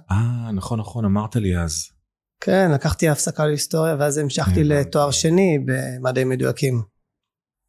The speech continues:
Speaker 2: הייתי מתרגל באוניברסיטה, במדעים מדויקים, הכל.
Speaker 1: הבנתי, וואו,
Speaker 2: והמשכתי
Speaker 1: אוקיי.
Speaker 2: לכתוב עדיין תוך כדי.
Speaker 1: אוקיי, יפה. איפה הספרים נמכרים?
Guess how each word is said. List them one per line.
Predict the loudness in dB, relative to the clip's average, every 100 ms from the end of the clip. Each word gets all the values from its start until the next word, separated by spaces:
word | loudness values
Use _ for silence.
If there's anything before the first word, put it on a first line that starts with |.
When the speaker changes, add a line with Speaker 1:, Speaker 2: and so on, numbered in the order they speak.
| -2
Speaker 2:
הייתי | 2 2
מתרגל | 0 0 2 4
באוניברסיטה, | 4 2 2 0 -2 -4 -4 -4
במדעים | -6 -6 -6 -6
מדויקים, | -4 -6 -4 -4 -2
הכל. | -4 -4 -4 -2 0
Speaker 1:
הבנתי, | 0 2 0 0 0 0 0 -6 -14 _ -2
וואו, | 0 0 -2
Speaker 2:
והמשכתי | -2 0 0
Speaker 1:
אוקיי. | 2
Speaker 2:
לכתוב | 2 2 0 2
עדיין | 2 0
תוך | -4 -4
כדי. | -2 0 -2 -4 _ _ _ _ _ _ _ _ _ _ _ _ -20 -4
Speaker 1:
אוקיי, | -2 -2 -2 -4 -4 _ -4
יפה. | -2 -2 -4 -4 _ _ -20 -6
איפה | -2 2
הספרים | 2 2 2
נמכרים? | 2 0 -2 -2